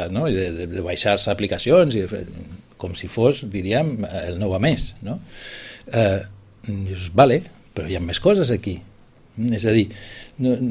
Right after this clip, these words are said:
se l'ha de donar transcendència. És transcendent, no és intranscendent que un nen se'n vagi a dormir amb l'iPad o que se'n vagi a dormir amb el seu pare. I depèn molt de les edats, eh, també.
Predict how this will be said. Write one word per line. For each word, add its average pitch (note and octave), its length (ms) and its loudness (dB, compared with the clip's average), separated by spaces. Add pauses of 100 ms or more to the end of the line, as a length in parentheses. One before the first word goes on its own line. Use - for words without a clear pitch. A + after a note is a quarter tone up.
(120)
se C3+ 140 6
l'ha E3+ 100 10
de D#3 80 12
donar A#2+ 140 6
transcendència. F#2 580 -2
És D#3+ 160 4
transcendent, E2+ 560 -2
no D3+ 140 2
és - 160 -2
intranscendent A#2+ 840 2 (760)
que A#2 140 4
un A#2 100 6
nen A#2 160 6
se'n G2+ 160 0
vagi A2+ 220 2
a A2 80 2
dormir G#2 180 -2
amb F#2 160 0
l'iPad D3 420 4 (120)
o A#2 100 2
que A#2 100 -4
se'n G#2+ 120 0
vagi G#2+ 180 2
a G#2+ 60 2
dormir G#2+ 160 0
amb G2+ 80 -2
el - 40 -8
seu F2 140 -6
pare. - 280 -6 (580)
I G2+ 100 -6
depèn - 320 -4
molt G2+ 160 -4
de D2+ 100 -6
les D2 200 -8
edats, E2+ 360 -4
eh, G#2 140 0
també. E2 320 -4